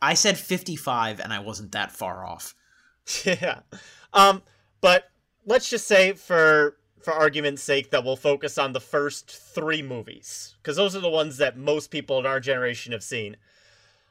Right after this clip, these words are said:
Speaker 2: Uh, Ash, I think, isn't really an overrated character because he's pretty integral to the plot of the movies that he's in. He is quite literally the chosen one in Pokemon two thousand.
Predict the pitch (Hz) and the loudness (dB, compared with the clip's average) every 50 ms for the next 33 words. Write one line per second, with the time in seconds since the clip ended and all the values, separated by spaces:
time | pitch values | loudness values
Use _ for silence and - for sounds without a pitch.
0 | _ _ - 170 170 170 170 170 - _ _ _ _ - 175 196 247 269 - - | _ _ 2 4 4 4 4 2 -2 _ _ _ _ 2 2 2 2 2 0 -4
1 | - - 220 - _ _ - 160 214 403 - - 170 175 202 233 - - _ _ | -6 -8 -10 -14 _ _ -2 0 0 0 0 0 -2 -2 -2 -4 -8 -16 _ _
2 | _ _ _ _ _ - 254 202 427 - 311 233 190 156 147 170 214 202 170 156 | _ _ _ _ _ -6 0 0 0 0 0 -6 -8 -8 -4 -2 -2 0 0 0
3 | 170 185 180 175 170 156 139 120 - - 196 262 285 262 - 147 147 147 165 175 | -2 -2 -2 0 2 2 2 0 0 0 2 2 2 0 0 -2 -2 -2 -2 -2
4 | - 214 214 220 240 220 185 - - - _ _ - 226 294 440 415 277 180 - | -2 -2 -2 -2 -6 -8 -8 -12 -16 -20 _ _ 0 2 2 4 2 2 -2 -4
5 | - - 196 254 240 220 214 214 208 - - 220 254 247 269 - - - 165 170 | -2 0 0 2 2 4 2 2 2 -2 -6 -8 -2 -2 -2 -2 -2 -6 -4 -2
6 | 190 220 - _ - 165 190 208 185 - 214 175 160 175 208 214 233 226 190 214 | -2 -2 -2 _ 0 0 0 0 0 -2 -2 -2 -2 -6 -8 -8 -8 -6 -4 -2
7 | 233 226 226 220 190 214 - 196 151 117 113 - _ _ _ _ _ _ _ _ | -2 -2 -4 -6 -4 -2 0 0 0 -4 -8 -16 _ _ _ _ _ _ _ _
8 | - - 214 220 - - - - - 240 254 202 151 135 139 165 220 269 247 190 | -6 -2 0 0 0 -2 -2 2 2 2 2 0 -4 -2 0 2 4 4 4 4
9 | 147 143 139 127 135 123 - - - 156 160 208 233 185 175 143 131 120 120 120 | 4 0 0 0 -2 -4 -4 -4 -2 0 0 0 0 -2 -6 -8 -6 -4 -4 -4
10 | 120 120 113 113 139 147 151 - 165 156 143 139 135 131 - 147 127 123 - 139 | -4 -6 -6 -4 -2 -2 -2 -2 -4 -4 -4 -4 -6 -8 -10 -10 -10 -6 -4 -2
11 | 117 120 147 151 139 120 113 110 110 - - - | -2 0 -2 -2 -4 -8 -12 -12 -14 -16 -20 -20